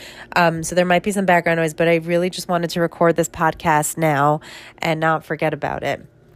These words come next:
I, I, I'm on TikTok these days. It, first of all, <laughs> it's so much fun. TikTok is, like, the place to be. I just don't even get how the algorithm works, but literally I'm thinking it and then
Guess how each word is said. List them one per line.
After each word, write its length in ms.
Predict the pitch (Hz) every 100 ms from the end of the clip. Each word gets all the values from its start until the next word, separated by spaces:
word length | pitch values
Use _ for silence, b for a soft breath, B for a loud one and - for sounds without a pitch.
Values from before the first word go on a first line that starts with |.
| - _ _ _ - -
I, 280 | 185 214 208
I, 260 | 175 190 -
I'm 160 | 196
on 180 | 202 214
TikTok 520 | 196 196 - 151 147
these 220 | - 139 131
days. 320 | 135 135 -
It, 160 | - -
first 240 | 269 285
of 80 | 220
all, 300 | 202 240 -
<laughs> 60 | -
it's 180 | 320 -
so 140 | 494 466
much 220 | 453 415
fun. 380 | - 233 226 233
TikTok 600 | - 247 - - 302 294
is, 200 | 247 208
like, 360 | 196 190 196 -
the 100 | 196
place 420 | - 190 190 -
to 140 | 220
be. 380 | 180 160 196 254 B B B B B
I 120 | 214
just 280 | 185 202 -
don't 220 | 214 233
even 240 | 247 247
get 240 | 214 185 170
how 300 | 170 180 165
the 80 | 156
algorithm 480 | 156 170 170 170
works, 280 | 160 160 -
but 220 | - 190
literally 560 | - 175 185 196 214 208
I'm 160 | 170 160
thinking 460 | 156 151 147 190
it 320 | 240 247 277 _
and 200 | 185 175
then 480 | 160 151 143 143 135